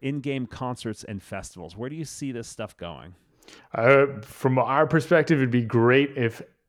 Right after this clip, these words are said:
Speaker 2: everybody involved, uh, everybody in the world had attended an in-game festival at some point in the future. I think that would be, uh, fantastic for us.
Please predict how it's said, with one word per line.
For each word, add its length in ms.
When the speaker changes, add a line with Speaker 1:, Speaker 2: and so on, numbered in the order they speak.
Speaker 2:
everybody 800
involved, 760
uh, 400
everybody 260
in 60
the 160
world 320
had 240
attended 640
an 260
in-game 480
festival 540
at 100
some 160
point 260
in 40
the 180
future. 300
I 60
think 220
that 120
would 140
be, 360
uh, 340
fantastic 640
for 180
us. 480